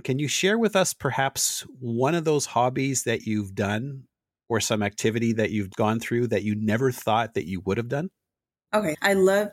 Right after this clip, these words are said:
Speaker 2: the journey of each hobby category I picked up so far, and I really saw that I learned best in moments of enjoyment. For example, with travel, when I visit new places,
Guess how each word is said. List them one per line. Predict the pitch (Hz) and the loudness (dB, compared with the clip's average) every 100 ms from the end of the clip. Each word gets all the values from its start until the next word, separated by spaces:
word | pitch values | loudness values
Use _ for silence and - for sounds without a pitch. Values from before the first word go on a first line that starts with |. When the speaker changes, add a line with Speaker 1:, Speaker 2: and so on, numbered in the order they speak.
| - | -2
Speaker 2:
the | 196 180 - 139 | 0 2 0 -2
journey | - 160 165 180 190 | -2 0 2 0 0
of | 185 160 | -2 0
each | 165 - | -2 -4
hobby | - 143 139 285 | -4 -2 -2 -4
category | - 151 156 170 196 202 233 240 | -4 -2 0 0 2 2 2 0
I | 202 | -2
picked | 220 - 220 | -2 -2 -2
up | 220 214 | -2 -2
so | - 226 | -2 -4
far, | - 233 240 | -4 -2 -2
and | 180 | 0
I | 165 | -2
really | 160 170 170 175 170 - | 0 0 2 2 0 -2
saw | - 180 160 | -2 0 0
that | 156 151 | 0 0
I | 143 | 0
learned | 147 156 156 139 | 0 0 -2 0
best | 151 143 - | 0 0 -4
in | - 151 147 143 | -2 0 0 -2
moments | 185 180 170 165 165 | 0 2 2 2 0
of | 147 | 2
enjoyment. | 143 143 143 139 135 135 135 - | 2 2 4 4 4 2 -2 -2
For | 196 | 0
example, | 185 190 175 190 156 | 0 0 -2 -2 -2
with | 143 | -2
travel, | 139 170 151 135 135 139 | -2 -2 0 0 -2 -4
when | 170 165 156 156 147 | -2 0 2 2 0
I | - 175 160 147 | 0 2 2 -4
visit | - 180 185 180 | 0 2 2 2
new | 175 151 | 0 -2
places, | - 175 175 156 143 | -2 -2 0 0 -2